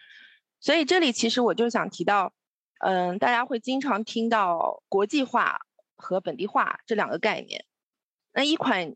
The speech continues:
游戏它的本地化的品质做得如何呢？很大程度上其实是由，呃，研发初期你是否就具有了这样的一个国际化的开发策略，或者说你的视野来决定的。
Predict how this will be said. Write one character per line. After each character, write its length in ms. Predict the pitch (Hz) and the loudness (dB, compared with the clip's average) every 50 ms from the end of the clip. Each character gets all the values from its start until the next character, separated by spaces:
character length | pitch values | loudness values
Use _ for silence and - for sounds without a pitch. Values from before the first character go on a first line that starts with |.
| _ - | _ -2
游 220 | - 208 208 240 | 0 2 2 2
戏 240 | - - - 277 220 | 0 -2 -4 -2 -2
它 180 | 240 262 254 | 0 0 0
的 100 | 240 240 - - | 0 0 -2 -2
本 160 | - 160 110 | -4 -2 -2
地 80 | 156 | -2
化 140 | 233 277 285 | 0 0 0
的 80 | 247 233 | 0 0
品 260 | - - - 160 117 | -2 -6 -10 -10 -10
质 100 | - 208 | -8 -4
做 140 | 196 240 220 | -2 0 0
得 80 | 208 | 0
如 140 | 185 170 190 | 0 -2 -2
何 180 | 202 - 170 160 | -2 -2 -2 -2
呢？ 100 | 160 175 | -2 -4
很 160 | - - 156 | -4 -2 0
大 140 | 180 233 247 | 0 0 0
程 180 | - - 190 | -2 -4 -4
度 80 | 196 214 | -4 -4
上 240 | 220 - 214 190 190 | -2 -2 -2 -2 -4
其 200 | - - - 190 | -6 -6 -4 -2
实 100 | 202 220 | -2 -2
是 200 | 214 - 226 196 | -2 -2 -2 0
由， 340 | 170 160 160 160 170 190 _ _ _ _ _ _ _ _ _ - - | 0 2 2 2 0 -2 _ _ _ _ _ _ _ _ _ -4 -2
呃， 540 | 196 190 185 180 175 175 170 165 165 156 - | 0 2 2 2 2 2 2 0 -2 -2 -2
研 180 | - 196 214 | 0 0 2
发 160 | 240 330 302 302 | 2 2 2 0
初 300 | - - - - 294 294 | 0 -6 -8 -6 -6 -4
期 400 | - - - - 220 214 220 _ _ | -2 -4 -4 -2 -4 -6 -6 _ _
你 180 | - 185 190 175 | -8 -6 -4 -4
是 220 | - - - 294 | -2 -2 -2 -2
否 220 | 277 - 190 143 175 | 0 0 -2 -2 0
就 200 | - 220 208 202 | 0 0 0 0
具 220 | - - - 285 | -4 -4 -2 0
有 180 | 254 202 147 - | 2 2 2 0
了 140 | - - | 0 -2
这 100 | - - | -2 0
样 160 | 269 262 240 214 | 0 2 2 0
的 80 | 196 | -2
一 160 | 175 170 175 | -4 -4 -4
个 280 | 170 190 185 175 170 - _ _ _ _ _ - | 0 2 2 0 0 -4 _ _ _ _ _ -6
国 160 | - 180 202 | -4 -4 -4
际 160 | 214 269 269 | -2 -2 -4
化 300 | 269 - 311 285 254 220 | -2 0 0 2 2 0
的 220 | 196 - 156 131 - | 0 -2 -2 -2 -4
开 140 | - - 247 | -4 -6 -2
发 140 | 226 262 269 | 0 0 -2
策 280 | - - - 392 311 | -2 -2 -2 0 0
略， 180 | 220 - 113 - - | 0 0 -4 -6 -2
或 120 | - 254 208 | -2 -2 -2
者 60 | 208 | 0
说 140 | - 240 233 | -2 -2 -4
你 140 | 220 175 | -4 -4
的 80 | - 190 | -4 -4
视 320 | - - - - 339 302 | -4 -4 -4 -2 -2 -2
野 300 | 233 190 156 - - - _ _ _ _ _ _ _ - | 0 0 0 -2 -2 -4 _ _ _ _ _ _ _ -4
来 180 | - 175 190 196 | -2 -2 0 0
决 200 | - 170 151 147 | -2 -2 -2 0
定 240 | - 247 214 156 | 2 0 0 0
的。 140 | - - - | -2 -6 -8